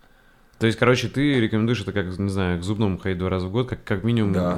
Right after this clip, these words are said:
Speaker 1: два раза в
Speaker 2: да,
Speaker 1: год тоже
Speaker 2: да,
Speaker 1: проверять?
Speaker 2: да. Ну, там
Speaker 1: Да.
Speaker 2: я не помню сколько, ну, да, там два, один раз в год точно сдавать анализ, смотреть, что у тебя вообще там
Speaker 1: Мгм.
Speaker 2: с организмом, э, творится.
Speaker 1: Мне очень интересный вопрос. Как вам удаётся, э, делать продукт,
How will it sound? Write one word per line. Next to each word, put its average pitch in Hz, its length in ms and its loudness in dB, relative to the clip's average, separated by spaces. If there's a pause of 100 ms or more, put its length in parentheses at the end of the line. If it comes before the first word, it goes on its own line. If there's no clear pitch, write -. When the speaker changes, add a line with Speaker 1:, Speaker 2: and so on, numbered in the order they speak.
Speaker 1:
два 95 160 2
раза 98 180 4
в - 20 -2
Speaker 2:
да, 95 40 0
Speaker 1:
год 107 160 2
тоже 95 160 0
Speaker 2:
да, 85 60 -4
Speaker 1:
проверять? 82 380 -2
Speaker 2:
да. 78 180 -8
Ну, 101 160 -4
там 117 200 0
Speaker 1:
Да. 117 60 -2
Speaker 2:
я 117 100 -2
не 120 80 -4
помню 170 300 -4
сколько, 92 380 -6
ну, 113 200 -4
да, 113 180 0
там 87 220 -2
два, 104 240 4
один 104 240 0
раз 92 180 -2
в 92 60 -10
год 110 180 -2
точно 95 320 -4
сдавать 85 320 -2
анализ, 95 280 -2
смотреть, 85 340 -4
что - 220 -8
у 90 80 -2
тебя 82 180 -6
вообще 71 300 -8
там - 140 -2 (320)
Speaker 1:
Мгм. 95 120 -6
Speaker 2:
с - 100 -8
организмом, 85 720 -2
э, 71 560 -12
творится. 85 420 -4 (880)
Speaker 1:
Мне 113 440 2
очень 110 280 -2
интересный 104 320 -4
вопрос. 98 400 -6
Как 123 200 -2
вам 107 180 -2
удаётся, 95 880 -4 (200)
э, 87 680 -6
делать 104 440 -2
продукт, 104 500 -4